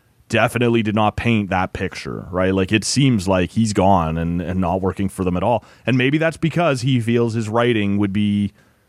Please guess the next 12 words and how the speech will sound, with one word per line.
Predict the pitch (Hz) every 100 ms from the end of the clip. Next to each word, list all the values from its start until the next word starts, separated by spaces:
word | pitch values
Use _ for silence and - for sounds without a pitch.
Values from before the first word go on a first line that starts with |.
| _ _
compromised | - 127 117 117 110 107 107 104 95
or | 101 95 90 92
whatever | 113 104
by | 104
still | 98 - 131 107
being | 110 104
tied | 98 101 98 90 -
to | 101 95 92 87 - _ _ -
the |
national | 104 95 - 101 90
rights | 95 107
holder, | 92 85 80 80 82